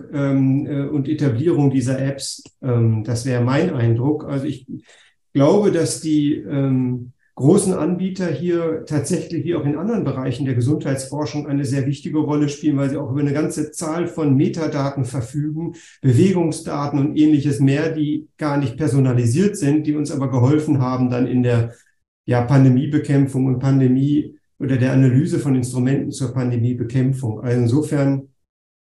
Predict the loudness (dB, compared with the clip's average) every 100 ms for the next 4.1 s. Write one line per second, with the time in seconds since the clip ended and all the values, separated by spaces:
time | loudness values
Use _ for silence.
0 | -6 0 2 2 0 0 0 2 2 0
1 | -2 -12 -6 -2 0 0 0 -4 -6 -2
2 | -4 -2 -4 -2 0 0 -2 -4 -2 -2
3 | 0 -2 -4 -6 -4 -2 -2 -2 -6 -10
4 | _